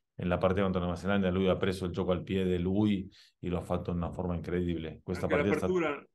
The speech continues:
Speaker 2: anche l'apertura mi è sembrato un buon, una buona apertura di
Speaker 1: Sì,
Speaker 2: Francia,
Speaker 1: sì.
Speaker 2: eh. Hanno
Speaker 1: Tutti.
Speaker 2: veramente, come di-, come dici te, delle individualità che ha messo in
Speaker 1: Sì.
Speaker 2: difficoltà i, gli All Bla-, i, i Junior All Blacks perché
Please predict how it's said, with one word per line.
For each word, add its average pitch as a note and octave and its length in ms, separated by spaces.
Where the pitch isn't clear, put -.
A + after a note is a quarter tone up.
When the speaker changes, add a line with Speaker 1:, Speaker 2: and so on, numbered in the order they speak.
Speaker 2:
anche C#3+ 180
l'apertura D#3+ 500
mi D3+ 80
è D3 60
sembrato C#3+ 420
un C#3 100
buon, C#3 500
una C#3+ 100
buona C#3+ 220
apertura C#3 640
di B2+ 200
Speaker 1:
Sì, B2+ 80
Speaker 2:
Francia, B2 420
Speaker 1:
sì. A#2 200
Speaker 2:
eh. A#2 60
Hanno D#3 220
Speaker 1:
Tutti. D3 120
Speaker 2:
veramente, D#3+ 480
come D#3 200
di-, D#3 240
come D3 200
dici D3+ 280
te, E3 120
delle D3 200
individualità C#3 840
che - 80
ha A#2+ 80
messo D3+ 260
in C#3+ 80
Speaker 1:
Sì. B2+ 60
Speaker 2:
difficoltà C3 720
i, A#2 580
gli B2+ 80
All B2+ 140
Bla-, B2+ 240
i, A#2 400
i B2+ 80
Junior C#3+ 360
All C3 100
Blacks E3 340
perché A2+ 460